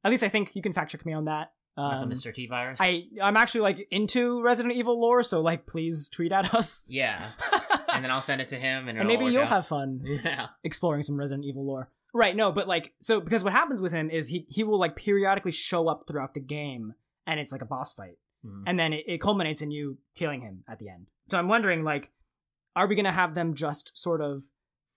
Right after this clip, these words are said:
Speaker 1: do something in the mansion, and it's kind of just, like, a spooky mansion, or do we wanna do, like, you discover that there's a lab under the mansion, and then you go into the lab and you kill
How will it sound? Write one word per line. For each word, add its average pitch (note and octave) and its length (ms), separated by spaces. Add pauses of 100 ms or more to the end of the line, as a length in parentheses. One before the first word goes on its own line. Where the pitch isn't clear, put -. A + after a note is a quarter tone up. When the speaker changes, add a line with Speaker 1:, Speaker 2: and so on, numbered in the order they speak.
(140)
Speaker 1:
do F#3+ 140
something F#3 300
in E3 80
the D3 60
mansion, D#4+ 540
and F3 120
it's D#3+ 100
kind E3+ 140
of D#3 60
just, D#3+ 160
like, D3+ 80
a D3 40
spooky D#3 260
mansion, B3 500
or E3+ 240
do E3 100
we E3 60
wanna D#3 240
do, D#3 320
like, C3+ 280 (480)
you D#3 540
discover E3 420
that D3+ 120
there's D3 140
a B2+ 40
lab G3+ 280
under C#3 180
the C3 40
mansion, B2 360
and B2+ 100
then B2+ 60
you B2+ 60
go D3 180
into C3+ 120
the G#2+ 60
lab B2+ 300
and G#2+ 80
you G#2+ 60
kill G#2+ 360